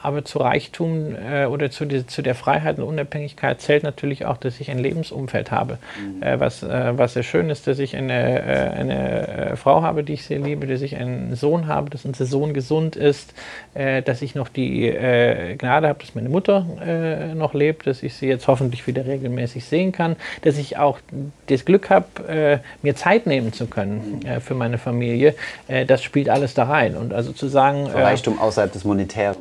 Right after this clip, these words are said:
Speaker 1: Ja, d-, natürlich, aber das Monetäre ist natürlich eine, äh,
Speaker 2: Klar.
Speaker 1: für manches eine
Speaker 2: Erleichtert.
Speaker 1: Grundvoraussetzung.
Speaker 2: Mhm.
Speaker 1: Äh, das, das sollte, ja, also das ist wie bei, äh, Reich Ranitzky, der, dem das ja zugeschrieben wird, der sagt, also Geld macht nicht glücklich, aber wenn ich traurig bin, äh, weine ich lieber im Taxi als in der U-Bahn.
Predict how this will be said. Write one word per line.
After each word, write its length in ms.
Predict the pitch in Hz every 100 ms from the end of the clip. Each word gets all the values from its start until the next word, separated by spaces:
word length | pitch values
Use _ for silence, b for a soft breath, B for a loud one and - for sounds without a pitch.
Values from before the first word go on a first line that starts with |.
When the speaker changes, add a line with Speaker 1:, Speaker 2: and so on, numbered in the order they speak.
| -
Speaker 1:
Ja, 360 | - 175 202 170
d-, 140 | 151
natürlich, 420 | 147 160 214 196 165
aber 140 | 151
das 120 | 147
Monetäre 400 | 160 156 180 151
ist 80 | 147
natürlich 300 | - 156 139
eine, 340 | 143 135 131
äh, 120 | - 117
Speaker 2:
Klar. 180 | 120
Speaker 1:
für 60 | 117
manches 400 | 151 170 185 180
eine 80 | 185
Speaker 2:
Erleichtert. 320 | - 240 233
Speaker 1:
Grundvoraussetzung. 840 | 190 147 110 - 98 110 110 95
Speaker 2:
Mhm. 100 | 104
Speaker 1:
Äh, 280 | 123 151 -
das, 260 | 131 135 - -
das 220 | 139 135
sollte, 240 | 139 143 147 -
ja, 280 | 135 147 143
also 280 | 110 131 139
das 180 | 147
ist 220 | 151 175 -
wie 140 | 180
bei, 340 | 156 151 156 151 B B B
äh, 100 | -
Reich 300 | 135 131 143
Ranitzky, 400 | 147 175 202 -
der, 100 | 123
dem 460 | - 110 127 135 139
das 100 | 127
ja 120 | 127
zugeschrieben 540 | - 175 143 - 117
wird, 140 | 120 135
der 100 | 143
sagt, 180 | 127 131
also 120 | 123
Geld 220 | 151 147
macht 180 | 143 -
nicht 140 | 127
glücklich, 320 | 196 226 151
aber 120 | 123 113
wenn 80 |
ich 100 | 117
traurig 360 | - 117 117 -
bin, 220 | - 160 - B B B
äh, 160 | 143 123
weine 200 | 127 143
ich 140 | -
lieber 340 | 143 143 139
im 80 | -
Taxi 320 | 123 196 -
als 100 | 110
in 100 | 117
der 100 | 117
U-Bahn. 400 | 151 165 104 82